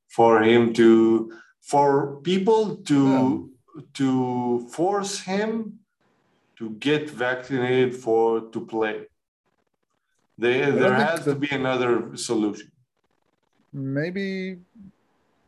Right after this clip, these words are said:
Speaker 2: yeah, I think maybe, yeah. Yeah, I don't know. I don't know. I would say I wouldn't, I wouldn't force him to get vaccinated, definitely. But, um, we'll see. It's up to the, like, to be honest, it's up to the team to decide.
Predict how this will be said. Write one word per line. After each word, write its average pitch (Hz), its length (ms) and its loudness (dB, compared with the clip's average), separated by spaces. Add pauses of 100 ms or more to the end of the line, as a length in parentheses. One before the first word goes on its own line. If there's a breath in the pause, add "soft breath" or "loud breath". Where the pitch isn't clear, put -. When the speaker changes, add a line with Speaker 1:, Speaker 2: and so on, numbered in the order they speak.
(180)
Speaker 2:
yeah, 180 460 -8 (280)
I 139 120 -8
think 175 260 -14
maybe, 196 880 -8
yeah. 202 260 -10 (1000)
Yeah, 151 220 -6
I 139 40 -6
don't 175 180 -8
know. 196 260 -12 (200)
I 107 320 -20
don't 147 180 -14
know. 165 220 -18 (640)
I 139 80 2
would 180 220 -2
say 180 200 0
I 151 80 6
wouldn't, 202 320 2
I 160 120 2
wouldn't 175 260 0
force 143 380 2
him 110 80 -12
to 113 100 -14
get 110 160 -8
vaccinated, 113 720 -12 (160)
definitely. 113 540 -18 (880)
But, 113 300 -4 (180)
um, 120 420 -6 (640)
we'll 139 120 -6
see. 226 160 -6
It's 160 160 -4
up 156 160 0
to 180 100 -6
the, 170 400 2
like, 127 300 -14
to 135 80 -18
be 151 100 -4
honest, 160 320 -4
it's 123 160 -10
up 151 200 -4
to 180 120 -8
the 135 140 -4
team 160 380 -8
to 175 100 -12
decide. 175 580 -6